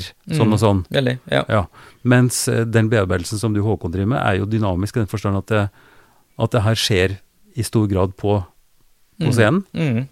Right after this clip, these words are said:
Speaker 1: eh, mens musikken skapes. Du sa at det har veldig klar forankring i den første konserten i to tusen og sju,
Speaker 2: Mm.
Speaker 1: fra Fjell, for da var første gangen, og det satt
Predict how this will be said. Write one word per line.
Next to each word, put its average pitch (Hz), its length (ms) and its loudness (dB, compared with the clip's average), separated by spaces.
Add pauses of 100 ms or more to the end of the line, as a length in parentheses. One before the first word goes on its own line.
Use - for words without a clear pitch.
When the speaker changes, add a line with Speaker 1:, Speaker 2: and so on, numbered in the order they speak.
Speaker 1:
eh, 120 340 2
mens 110 240 2
musikken 110 340 -2
skapes. 117 460 -2
Du 127 80 0
sa 110 140 0
at 101 100 -2
det 110 160 0
har 101 180 0 (560)
veldig 107 360 2 (140)
klar 98 200 -2
forankring 92 460 -2
i - 20 0
den 104 100 -2
første - 260 -6
konserten - 400 -6
i 98 40 -2
to 104 120 -6
tusen 92 180 -6
og 101 60 -2
sju, 147 240 0 (200)
Speaker 2:
Mm. 147 420 -2
Speaker 1:
fra 120 180 0
Fjell, 120 160 0
for 131 100 -2
da 110 180 4
var 107 320 -2
første - 280 -2
gangen, 98 220 0
og 107 80 -2
det 98 140 0
satt - 240 -6